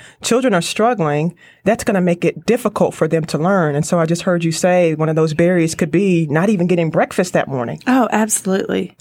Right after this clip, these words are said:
Speaker 2: Absolutely, Tracy. I mean, that, you, we all know, um, that you need that breakfast to be able to sustain through those math multiplication tables.
Speaker 1: Absolutely.
Speaker 2: Or, or sometimes, you know, I have students come to my office and just need, they didn't sleep for,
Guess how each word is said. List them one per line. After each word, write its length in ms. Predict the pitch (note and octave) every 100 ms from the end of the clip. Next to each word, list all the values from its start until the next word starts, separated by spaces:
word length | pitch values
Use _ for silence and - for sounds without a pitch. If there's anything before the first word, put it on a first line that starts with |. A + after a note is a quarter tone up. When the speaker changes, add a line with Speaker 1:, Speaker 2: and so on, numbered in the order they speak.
| -
Speaker 2:
Absolutely, 560 | A#3 A3 G#3 G3 F#3
Tracy. 380 | F3+ F#3+ F#3 F#3+
I 20 |
mean, 120 | F#3+ G#3+
that, 120 | A3 - - - -
you, 180 | C4
we 180 | G#3+ C4+
all 220 | A#3+ B3+
know, 480 | B3+ B3 B3+ C#4 D#4 D4+ - - - -
um, 480 | G3 F#3 F#3 F#3 G3+ -
that 180 | G3 G3+
you 160 | G#3+
need 240 | G#3+ A#3 A3+
that 220 | A3+ A3
breakfast 400 | A3 A3+ B3 -
to 80 | F#3+
be 120 | A3
able 140 | G#3
to 80 | G#3
sustain 600 | G#3+ G3+ - - A#3 A#3+
through 160 | B3+ C4
those 300 | A#3 A3+ A3 A#3
math 400 | A3+ A#3 B3+ B3+
multiplication 720 | B3+ B3 - A#3 B3+ A#3+ B3+
tables. 340 | B3 A#3+ A#3+ C4
Speaker 1:
Absolutely. 640 | B3+ G3 G3 A#3 E3+ D#3+
Speaker 2:
Or, 60 | D#3+
or 80 | C#4
sometimes, 480 | - E4 E4+ F#4+ F4
you 60 | F4
know, 80 |
I 60 | F#4
have 140 | F#4
students 480 | E4+ - - F4+ E4+
come 200 | - E4+
to 80 | E4+
my 100 | E4
office 300 | D#4+ D#4 B3+
and 180 | A3+ G#3+
just 260 | C#4+ C#4+
need, 380 | C4+ C4+ C4+ A#3 _ _ -
they 160 | C#4
didn't 220 | D4+ C#4+
sleep 440 | - - C#4+ B3 -
for, 400 | - F#3+ F#3